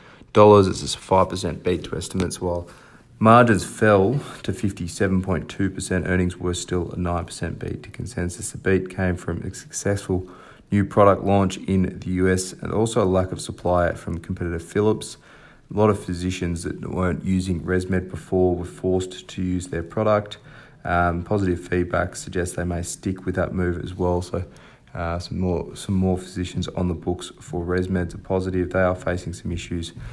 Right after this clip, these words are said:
though, in terms of supply. So we're looking at, um, yeah, supply chain issues over, over there as well. They may struggle to fill all orders. They suspect that one should move into the f-, uh, f-,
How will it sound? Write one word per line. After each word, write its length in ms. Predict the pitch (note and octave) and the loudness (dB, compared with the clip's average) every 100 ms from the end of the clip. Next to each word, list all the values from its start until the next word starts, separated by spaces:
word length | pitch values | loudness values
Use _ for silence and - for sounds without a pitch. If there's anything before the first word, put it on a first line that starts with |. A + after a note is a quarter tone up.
| - - | -16 -10
though, 160 | - F2 | 0 2
in 100 | F2 | 2
terms 240 | F2 F2 | 0 -2
of 80 | E2+ | -2
supply. 580 | - E2 - F#2+ F#2 F2+ | -4 -6 2 4 6 6
So 380 | D#2+ F#2 F2 F2+ F2 | 2 2 2 0 -4
we're 100 | F#2 | -2
looking 420 | F2+ F2 F2+ E2 | -2 -2 -4 -4
at, 340 | - E2+ - - | -4 -6 -6 -6
um, 460 | E2+ E2+ E2+ - - | -4 -4 -6 -10 -8
yeah, 160 | F#2 E2+ | -8 -6
supply 420 | - - F#2 F2+ | -8 -4 0 0
chain 240 | - F2 | 0 -4
issues 320 | E2+ - D#2 D#2 | -4 -6 -8 -6
over, 360 | F2 E2 E2 D2+ - - | -6 -6 -8 -10 -14 -4
over 240 | F2+ F2+ | -4 -2
there 340 | F2 F2 E2+ - | -4 -4 -4 -6
as 160 | F2 E2+ | -8 -4
well. 400 | F#2+ F#2 F2+ F#2 - - - - | 0 2 2 -2 -12 -20 -20 -6
They 140 | F2+ | -2
may 300 | F2 F#2 F2+ | 0 2 2
struggle 360 | F2+ - F2+ F2 | 2 0 0 0
to 60 | E2 | -4
fill 400 | - E2+ E2+ - | -6 -4 -4 -4
all 260 | F2+ F2 - | -4 -2 -2
orders. 380 | F#2+ G2 F#2+ F#2 | 0 2 4 2
They 160 | F#2 | -2
suspect 460 | - - - E2+ D#2+ | -4 -8 -6 -6 -4
that 180 | - - | -6 -6
one 160 | F2 | -6
should 420 | F2 - E2 - G2+ | -8 -8 -10 -10 -8
move 160 | E2+ | -8
into 280 | F2 F2 E2 | -6 -6 -6
the 80 | D#2 | -8
f-, 500 | - - D2 - - | -14 -10 -10 -8 -6
uh, 220 | F2 E2+ | -4 -4
f-, 400 | F#2 - - - | -6 -10 -20 -20